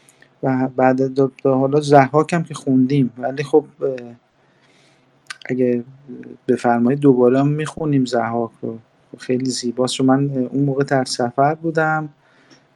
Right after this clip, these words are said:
البته رفتم ب-، برنامه رو گوش کردم. یه برنامه بسیار زیبایی شد،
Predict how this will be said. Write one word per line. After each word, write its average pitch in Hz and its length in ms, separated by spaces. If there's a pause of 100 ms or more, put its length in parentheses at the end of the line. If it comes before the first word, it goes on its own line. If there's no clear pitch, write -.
(140)
البته 127 240
رفتم 147 440
ب-، 127 260
برنامه 117 440
رو 147 100
گوش 147 220
کردم. 151 220
یه 147 60
برنامه 127 380
بسیار 143 540
زیبایی 127 540
شد، - 260